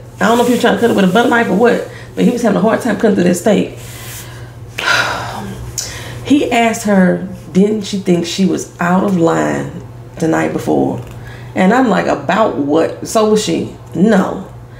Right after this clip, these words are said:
She is sick of him coming down on her and not giving her any ounce of kindness. Um,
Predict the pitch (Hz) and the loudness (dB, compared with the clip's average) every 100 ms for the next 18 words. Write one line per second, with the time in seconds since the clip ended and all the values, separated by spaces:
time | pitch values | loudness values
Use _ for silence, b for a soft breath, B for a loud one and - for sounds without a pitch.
0 | B B - - 254 202 - 262 240 214 | B B -4 2 2 2 0 2 4 4
1 | 185 - 190 208 208 196 196 196 185 180 | 2 2 2 4 4 4 4 4 6 4
2 | 180 185 - 151 143 143 B B B 170 | 4 2 2 0 -2 -4 B B B 0
3 | 175 180 170 170 165 160 - 175 180 160 | 0 2 0 0 2 2 4 4 2 -2
4 | 160 - - 139 - - - - B B | -4 -6 -4 -4 -2 -6 -8 -12 B B
5 | B B B B - 165 151 147 147 - | B B B B -2 0 0 0 -2 -6
6 | - | -10